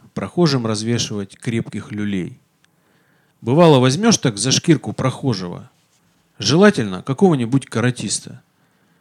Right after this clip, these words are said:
и подметёшь тротуар его рожею, сразу же станет на улице чисто. Дальше идёшь, депутаты навстречу, щёки румяные, как у поросят, в руки берёшь глагол и наречие,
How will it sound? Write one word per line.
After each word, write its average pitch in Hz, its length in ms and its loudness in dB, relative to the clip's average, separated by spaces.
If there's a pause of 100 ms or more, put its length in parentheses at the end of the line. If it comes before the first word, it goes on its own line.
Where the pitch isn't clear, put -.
(100)
и 165 100 4
подметёшь 233 600 4
тротуар 196 480 6
его 160 200 6
рожею, 127 560 2 (380)
сразу 190 400 4
же 110 140 0
станет 143 400 -2
на 101 100 -10
улице 107 400 -8
чисто. - 480 -14 (1120)
Дальше 151 400 4
идёшь, 180 380 0 (320)
депутаты 104 640 -4
навстречу, 98 640 -10 (480)
щёки - 400 4
румяные, 165 500 0
как 139 220 -4
у - 40 0
поросят, 170 580 -4 (580)
в 110 140 -4
руки 156 240 2
берёшь 170 380 2
глагол 143 460 0
и 123 160 -8
наречие, 107 540 -6